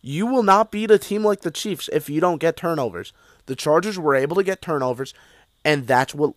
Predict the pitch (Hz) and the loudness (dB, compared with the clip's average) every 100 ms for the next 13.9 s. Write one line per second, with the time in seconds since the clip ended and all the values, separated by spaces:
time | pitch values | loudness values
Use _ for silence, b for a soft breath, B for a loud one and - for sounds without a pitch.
0 | - 143 135 120 120 123 120 117 113 110 | -2 -2 2 2 0 -4 -4 -6 -6 -8
1 | 110 131 131 92 _ _ _ _ _ _ | -8 -8 -8 -10 _ _ _ _ _ _
2 | _ _ _ _ _ _ _ _ _ _ | _ _ _ _ _ _ _ _ _ _
3 | _ _ _ _ - 143 135 123 - - | _ _ _ _ -6 -2 -2 -6 -14 -8
4 | 139 139 - - - 147 147 139 131 - | -4 -4 -6 -20 -10 -2 0 0 -4 -10
5 | - 135 _ _ _ - 170 180 196 190 | -20 -20 _ _ _ -2 0 2 2 0
6 | - 170 156 135 127 113 113 - _ _ | -6 -4 -2 -2 -2 -4 -8 -14 _ _
7 | _ _ _ _ _ _ _ _ _ _ | _ _ _ _ _ _ _ _ _ _
8 | 127 123 123 - 127 123 117 101 _ _ | -8 -8 -8 -6 -6 -6 -8 -10 _ _
9 | _ _ _ _ - 147 196 180 156 165 | _ _ _ _ -10 -8 -6 -4 -2 0
10 | 202 185 _ _ _ _ _ _ _ _ | 0 -2 _ _ _ _ _ _ _ _
11 | _ _ _ _ - 143 113 113 _ _ | _ _ _ _ -12 -10 -10 -16 _ _
12 | _ _ 135 180 208 202 175 156 139 156 | _ _ -12 -6 -2 0 0 0 0 0
13 | 160 151 - 135 127 143 226 - | -2 -4 -6 -4 0 2 0 -6